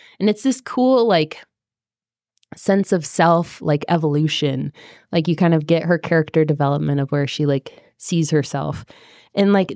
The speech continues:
the scene before that point is, like, um, you know, like, a, a servant comes into the room where her and Poe are talking, and he's like, "Hey, the king, like, requested you. You need to come immediately."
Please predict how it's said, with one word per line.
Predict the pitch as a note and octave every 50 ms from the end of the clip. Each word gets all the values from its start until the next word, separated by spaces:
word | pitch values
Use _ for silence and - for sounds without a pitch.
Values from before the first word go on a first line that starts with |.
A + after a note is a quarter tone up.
| F3 F3
the | G3+ F#3+
scene | - - G#3 G#3 A3 A3 A3+ A3
before | F#3+ F3+ - - - E3+ F3 F3+ F3 E3+ E3+ E3+ E3 D3+ C#3+ - _ _ _ _ _ _ F3 -
that | E3+ D#3 D3+ -
point | - - - F3+ F3 E3 D#3+ D3 B2+ -
is, | - D#3+ D3 D3+
like, | D3+ D3 C#3+ - - - - -
um, | D#3+ D3+ D3+ C#3+ C#3+ C#3+ C#3+ D3 -
you | D#3+ E3
know, | E3 D#3+ D3+
like, | D3+ D3+ D#3+
a, | D3+ C#3+ C#3 - - - F3 - _ -
a | - C#3+
servant | - - - D3 D3 D3+ E3 D#3+ - - -
comes | - E3+ E3+ E3+ D#3
into | E3 D#3+ D#3+ D#3+ D#3+ D#3 - D#3
the | D3
room | C#3+ D3 D3 C#3+ C3+
where | C3+ C3+
her | C3 D3+ D3
and | C#3+ C#3 C#3
Poe | D3 D3 C#3+
are | C#3 C#3
talking, | B2+ - C#3 C3+ C#3 - D#3+ D#3 D#3+ E3 E3 - - - - - - - - _ -
and | F3 E3 D#3+
he's | E3 D#3 D#3
like, | D#3 D3+ -
"Hey, | G#3+ A3 G3
the | E3 D#3
king, | D#3 - F#3+ F3 E3
like, | D#3 D3 D3 D3+ - -
requested | - D#3 D3 - E3 D#3 - - D3 D3
you. | D3+ C#3+
You | C#3 C#3 D3
need | D3 C#3+ C#3
to | D3
come | D#3 D#3 D3
immediately." | C#3 C#3+ C#3+ C#3+ C#3 C3+ - - C3 A#2+ C3